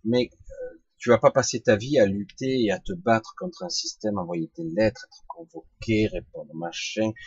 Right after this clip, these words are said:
repousser les mains, tu vas gagner un petit peu, tu vas repousser. En fait, tu vas passer ton temps à lutter.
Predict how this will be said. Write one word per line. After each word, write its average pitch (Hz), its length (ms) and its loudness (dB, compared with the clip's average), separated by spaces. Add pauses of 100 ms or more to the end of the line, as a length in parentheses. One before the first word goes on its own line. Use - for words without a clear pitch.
(200)
repousser 170 400 -8
les - 60 -6
mains, 107 320 0
tu - 140 -8
vas 82 100 -2
gagner 82 300 -2
un 82 60 -2
petit - 280 -2
peu, 104 140 0
tu - 100 -10
vas 78 80 -6
repousser. - 500 -6 (340)
En - 120 2
fait, 160 180 4
tu - 160 -4
vas 92 100 4
passer 107 400 2
ton 92 240 -4
temps 127 360 0
à 95 220 2
lutter. 90 500 -10